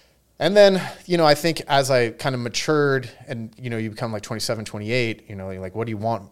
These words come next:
out of yourself in life? What do you, what do you wanna make of yourself? What kind of challenges you want? Um, and then I always had that, that, that vision of, you know, that conversation of, uh, how impactful that was for my, my father to say something like that.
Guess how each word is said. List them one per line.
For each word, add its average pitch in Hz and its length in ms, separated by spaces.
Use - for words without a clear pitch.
out 107 140
of 98 80
yourself 98 520
in 101 140
life? 95 340
What 101 80
do 95 60
you, 92 160
what 104 80
do 98 60
you 92 60
wanna 98 140
make 107 240
of 101 80
yourself? 98 500
What 95 180
kind - 120
of 85 60
challenges 113 500
you 98 80
want? 95 320
Um, 98 300
and 98 100
then 101 60
I 104 60
always 104 220
had 101 200
that, 92 340
that, 95 420
that 90 160
vision 104 400
of, 90 200
you 101 60
know, 92 120
that 87 140
conversation 101 600
of, 90 400
uh, 87 240
how 107 260
impactful 92 800
that 101 380
was 95 400
for - 160
my, 87 200
my 92 200
father 120 360
to 101 100
say 151 200
something 113 260
like 101 160
that. 98 300